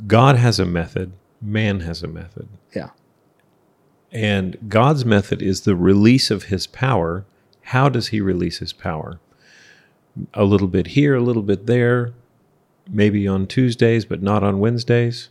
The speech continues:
Speaker 1: No, he has a specific method. What is it? Preaching.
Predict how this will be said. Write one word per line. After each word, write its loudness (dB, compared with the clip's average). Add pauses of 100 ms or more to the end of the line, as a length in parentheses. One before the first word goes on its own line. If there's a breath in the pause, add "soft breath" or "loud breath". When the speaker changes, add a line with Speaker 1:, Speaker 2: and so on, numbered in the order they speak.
(100)
Speaker 1:
No, 4 (140)
he 2
has 0
a -4
specific -4
method. -6
What 0
is 2
it? -8 (160)
Preaching. -4